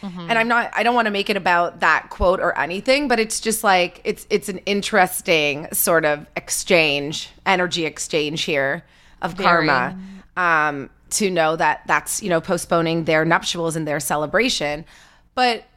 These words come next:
Speaker 2: I really found this fascinating because at first I was very much like, "This is a brainwash, wa-, wash situation. Like, she's been
Speaker 1: Mm-hmm.
Speaker 2: brainwashed." But I think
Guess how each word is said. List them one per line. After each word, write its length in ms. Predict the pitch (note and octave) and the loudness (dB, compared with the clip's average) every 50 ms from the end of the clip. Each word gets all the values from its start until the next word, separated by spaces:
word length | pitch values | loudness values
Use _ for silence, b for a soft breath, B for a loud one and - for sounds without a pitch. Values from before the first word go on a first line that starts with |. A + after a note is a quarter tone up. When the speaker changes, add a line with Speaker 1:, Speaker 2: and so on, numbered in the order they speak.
| _ _ - - | _ _ -6 -2
Speaker 2:
I 640 | A3 A3+ A#3 C4 D#4 E4+ F4 F4+ F4+ F#4 F#4 - - - - - | 0 2 2 0 0 -2 -2 -2 -2 -2 -4 -6 -8 -10 -14 -14
really 840 | - G3 F#3+ F#3+ F#3 F3+ F3+ F#3+ G3+ G#3 G#3 G3+ G3 G3+ F#3+ G3 F#3+ | -12 -10 -8 -8 -8 -6 -4 -2 2 4 4 4 4 4 0 0 -2
found 420 | - - F3+ E3 D#3+ D#3+ E3 D#3+ | 0 2 4 4 4 2 0 -2
this 300 | D3+ E3+ E3 E3 - - | -2 -2 -2 -2 -2 -4
fascinating 800 | - D#3 C#3+ C#3+ D3 - - F3 F3 E3+ F3 E3+ F3+ F#3 F#3 F3+ | 0 0 0 0 0 -4 -4 -2 -2 0 0 0 -2 -2 -2 -4
because 360 | E3+ E3+ - F3+ F3+ E3 D#3+ - - | -6 -4 -2 0 0 0 0 0 0
at 180 | F3 - - | -2 -2 -2
first 640 | - - - - E3 E3 F#3 A#3 C#4 B3+ - - - - | -6 -12 -6 -2 0 2 2 2 2 0 -2 -2 2 2
I 120 | D#3+ E3 | 4 4
was 180 | D#3+ E3+ E3 D#3 | 2 0 -2 -4
very 320 | C#3 - E3 D#3+ E3 E3+ E3+ | -2 -2 -2 0 0 0 0
much 320 | E3 D#3 D#3 - - - | 0 -2 -2 -4 -4 -2
like, 400 | D#3+ D#3 D3 D3 - _ - _ _ _ _ _ _ _ _ _ _ _ _ _ _ _ _ _ _ _ _ _ - | 0 0 0 0 -4 _ -20 _ _ _ _ _ _ _ _ _ _ _ _ _ _ _ _ _ _ _ _ _ 0
"This 200 | G3 G3+ G3 - | 0 0 2 0
is 120 | G3+ F#3 | -2 -4
a 60 | G3 | -2
brainwash, 600 | D#3+ F#3+ F#3+ F3+ E3+ E3 D3 D3 D3 C3+ - - - _ _ _ _ - | 0 2 2 2 2 2 0 -2 -2 -4 -10 -14 -16 _ _ _ _ -6
wa-, 140 | G3 F3+ | -6 -4
wash 320 | - F3 E3+ D3+ C3 - - | 0 2 0 0 0 -2 -6
situation. 600 | - F3+ - - E3 D#3+ - - - F#3 - A3 | -8 -8 -10 -10 -10 -10 -10 -10 -10 -10 -8 -8
Like, 160 | F#3 E3+ D#3 | -8 -8 -6
she's 180 | - - F#3 D3 | -6 -6 -4 -2
been 160 | E3 F3+ F3 E3+ | 0 0 2 2
Speaker 1:
Mm-hmm. 240 | F#3 E3+ D#3+ C#3+ | 2 2 2 0
Speaker 2:
brainwashed." 300 | B2 - - - - - | -2 -6 -6 -8 -8 -4
But 260 | - F3+ E3+ E3 - - | 0 2 2 2 2 2
I 140 | - F3+ F3+ | 0 0 0
think 340 | E3+ - F#3+ G3 G#3+ - | 0 -2 -4 -4 -4 -6